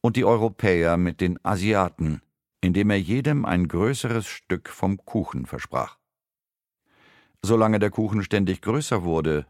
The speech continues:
war das möglich. Doch das Wirtschaftswachstum wird das globale Ökosystem nicht retten. Im Gegenteil, es ist die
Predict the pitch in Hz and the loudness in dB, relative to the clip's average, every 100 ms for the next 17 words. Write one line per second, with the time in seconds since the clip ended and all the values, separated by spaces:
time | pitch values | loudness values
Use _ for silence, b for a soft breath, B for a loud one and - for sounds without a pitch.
0 | - 90 76 76 101 95 - - _ _ | -2 0 0 -2 -4 -4 -8 -18 _ _
1 | _ _ _ _ _ _ _ B B B | _ _ _ _ _ _ _ B B B
2 | B B B 101 101 107 104 156 151 135 | B B B -2 0 0 0 0 -2 -4
3 | - 107 - - 113 113 117 - 101 101 | -2 -2 -2 -6 -2 0 -2 -2 -2 -2
4 | 92 - 90 78 92 107 92 - 113 - | -4 -2 -2 2 2 2 0 -2 -4 -2
5 | 76 67 76 - 82 82 82 78 - - | -4 -4 -6 -4 -2 0 0 -4 -6 -4
6 | 87 92 - 92 - - - _ _ _ | -2 -4 -6 -6 -6 -14 -18 _ _ _
7 | _ _ _ _ _ 101 95 120 85 73 | _ _ _ _ _ 0 2 0 -2 -2
8 | 82 82 92 B B B _ _ 98 - | 0 0 -2 B B B _ _ -4 -4
9 | 101 104 | -6 -6